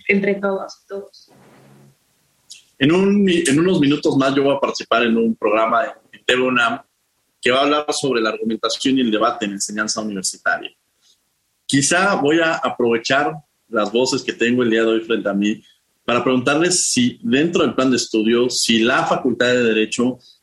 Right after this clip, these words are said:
Speaker 2: les está dando estas herramientas para que ustedes puedan de alguna manera participar o, o, o estas herramientas que les ayuden a ustedes a fortalecerse en el tema de la argumentación y del debate. Este, esta es una pregunta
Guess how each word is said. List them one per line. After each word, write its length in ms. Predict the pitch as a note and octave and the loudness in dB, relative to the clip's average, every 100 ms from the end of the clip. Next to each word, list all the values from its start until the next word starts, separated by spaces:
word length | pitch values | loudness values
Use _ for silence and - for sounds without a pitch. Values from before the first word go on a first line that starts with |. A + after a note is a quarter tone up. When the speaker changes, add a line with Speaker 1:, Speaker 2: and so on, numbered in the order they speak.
| - | -2
Speaker 2:
les 160 | A2+ | 0
está 280 | G#2+ - B2+ | 0 0 2
dando 220 | C3 C3 | 2 2
estas 320 | C3+ C#3 C3 B2 | 2 0 0 0
herramientas 840 | G#2+ G#2+ G#2+ A#2+ C3 C#3+ D3 D3 | 0 0 2 2 2 2 0 0
para 180 | - G#2+ | -2 -4
que 60 | G#2 | -2
ustedes 320 | - A#2+ A#2+ | 0 0 2
puedan 500 | B2 A#2+ B2 B2+ B2 _ _ - | 2 2 2 0 -4 _ _ -2
de 100 | G#2+ | 0
alguna 260 | G#2+ B2+ | 2 2
manera 680 | B2+ A2 A2+ A#2 B2+ B2 - - _ | 2 2 2 2 0 -2 -4 -14 _
participar 760 | A2+ A2+ - - - D3 D#3 - | -2 -2 -4 -2 2 2 0 -2
o, 520 | A2+ A2 A#2 A2 A2 | 0 0 0 0 0
o, 80 | A#2 | 0
o 60 | B2 | 0
estas 240 | C3+ - | 0 0
herramientas 400 | C3 B2 B2+ D3 | 0 2 0 0
que 80 | B2 | 0
les 160 | A2 G#2+ | 0 0
ayuden 240 | A2+ B2+ | 2 0
a 20 | |
ustedes 580 | A2+ A#2 A#2+ B2+ - - _ _ - | 0 0 2 0 -2 -12 _ _ -4
a 100 | A2 | -2
fortalecerse 800 | A#2+ A2+ A2+ A2 G#2+ D3 C#3+ B2 | 0 0 0 0 0 0 0 0
en 60 | |
el 100 | G#2 | 0
tema 300 | A2+ A#2 B2+ | 2 2 2
de 100 | A#2+ | 2
la 80 | G#2+ | 0
argumentación 640 | G2 G2+ G2+ G2 - A2+ | 0 0 -2 -2 0 2
y 60 | A2 | 2
del 160 | G#2 G2 | 2 0
debate. 500 | G2+ G2 G2+ G2+ - - _ - | 0 0 -2 -6 -8 -20 _ -2
Este, 320 | G#2+ A2+ - | 0 0 0
esta 160 | B2 D3+ | 0 0
es 80 | C#3+ | 0
una 140 | D3 | 0
pregunta 500 | B2+ B2+ C#3 D3 | 0 0 0 0